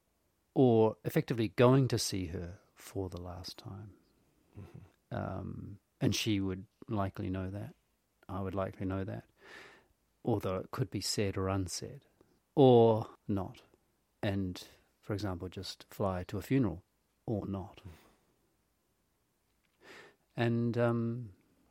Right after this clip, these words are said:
Speaker 1: I, I don't know what to say about that.
Speaker 2: Yeah, I don't know what to say either. I mean,
Speaker 1: You
Speaker 2: you
Speaker 1: can't.
Speaker 2: know,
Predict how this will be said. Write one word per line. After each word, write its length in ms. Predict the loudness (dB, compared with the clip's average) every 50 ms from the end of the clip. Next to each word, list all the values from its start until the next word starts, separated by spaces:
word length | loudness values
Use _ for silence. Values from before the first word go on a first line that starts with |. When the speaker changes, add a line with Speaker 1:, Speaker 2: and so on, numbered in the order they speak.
| _ _ _ _ _ _ _ _ _ _ _ _ _ _ _ _ _ _ _ _ _ _ _ _ _ _ _ _ _ _ -20
Speaker 1:
I, 380 | -20 -20 -20 -20 -20 -14 -10
I 40 | -6
don't 160 | -4 -4 -4
know 140 | -2 -4 -4
what 180 | -4 -6 -8 -10
to 80 | -12
say 180 | -10 -8 -6 -6
about 280 | -6 -6 -8 -10 -12 -14
that. 160 | -20 -20 -20 -20 _ _ _ _ _ _ _ _ _ _ _ _ _ _
Speaker 2:
Yeah, 360 | -8 -6 -4 -4 -4 -4 -6 -8 -10 -14 -16 -18 -20 -20 -14 _ -8
I 80 | -6
don't 160 | -4 -4 -6 -6
know 60 | -8
what 140 | -10 -12 -12
to 80 | -12 -10
say 200 | -8 -6 -6 -6
either. 280 | -6 -8 -8 -10 -14 -16 -18 -20 _ _ _ _ _ _ _ _ _ _ _ _ _ _ _ _ _ _ _ _ _ _ _ _ _ _ _ _ _ _ -16 -16 -14 -14 -16 -20 -20 -20 _ _ _ _ _ _ _ _ _ _ _ _ _ _ _ _ _ _ _ _ _ _ _ _ _ -20 -20 _ _ _ _ _ _ _ _ -12
I 20 | -8
mean, 300 | -8 -6 -6 -8 -10 -10 -12
Speaker 1:
You 20 |
Speaker 2:
you 60 | -10 -6
Speaker 1:
can't. 200 | -2 0 0 2
Speaker 2:
know, 280 | 2 2 0 0 -4